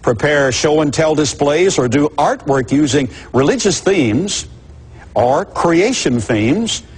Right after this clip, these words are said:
provided such assignments closely follow the teacher's instruction. And always be sure to respect the teacher.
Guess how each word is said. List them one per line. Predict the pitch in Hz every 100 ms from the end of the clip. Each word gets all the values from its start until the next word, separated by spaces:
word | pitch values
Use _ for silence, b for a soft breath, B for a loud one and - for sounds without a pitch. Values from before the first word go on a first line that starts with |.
| B -
provided | 131 143 151 139 117
such | - 208 -
assignments | 190 - 170 165 156 151
closely | - 156 156 - 151
follow | - 139 135 127 B B -
the |
teacher's | 113 - 135 139 120
instruction. | 123 117 - - 135 - 92 73 B B -
And | 107 -
always | 131 165 196 185 185 190 -
be | 170
sure | 170 - 151 147
to | - 135
respect | 123 120 - - 143 - - - -
the |
teacher. | 117 135 104 -